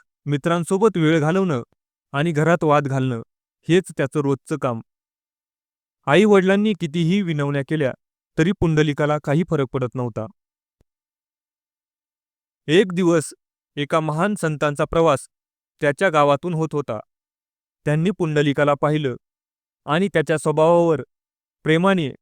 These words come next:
पण ठामपणे त्याला योग्य मार्ग दाखवला. संत म्हणाले, "पुंडलिक, आई-वडिलांची सेवा हीच खरी भक्ती आहे. ज्याला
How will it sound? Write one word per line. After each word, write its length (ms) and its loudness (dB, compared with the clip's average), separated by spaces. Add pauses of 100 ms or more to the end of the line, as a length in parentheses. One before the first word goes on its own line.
(240)
पण 260 0
ठामपणे 520 -4
त्याला 360 -4
योग्य 340 -2
मार्ग 300 -4
दाखवला. 360 -8 (1200)
संत 240 2
म्हणाले, 480 0 (600)
"पुंडलिक, 520 2 (480)
आई-वडिलांची 760 2
सेवा 380 0 (240)
हीच 340 -4
खरी 160 0
भक्ती 340 -2
आहे. 260 -2 (720)
ज्याला 380 0